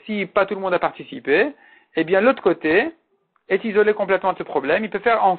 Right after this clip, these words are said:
soi un hérouv. Un khatser peut faire en soi un hérouv, et l'autre khatser, s'il veut, il peut faire, il peut, il peut, s'il veut, il peut, il peut pas, il peut ne pas faire aussi, c'est pas obligatoire.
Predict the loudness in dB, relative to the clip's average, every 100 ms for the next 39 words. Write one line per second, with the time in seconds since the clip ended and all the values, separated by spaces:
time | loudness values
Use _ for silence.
0 | 0 2 2 0 -4 -6 -8 -12 _ _
1 | _ _ _ _ _ _ _ -2 0 -2
2 | 0 -2 0 -4 0 0 0 -2 -2 0
3 | -2 -2 -2 -6 -4 0 0 0 -2 0
4 | 0 -2 -8 -4 -2 -2 -4 -2 -2 0
5 | 0 -2 -4 -2 0 0 -4 -2 0 0
6 | -4 -6 -2 0 0 -4 -6 -2 -2 -2
7 | -10 -8 0 0 0 -2 0 0 -2 -8
8 | -12 -2 -2 0 -2 0 -2 -2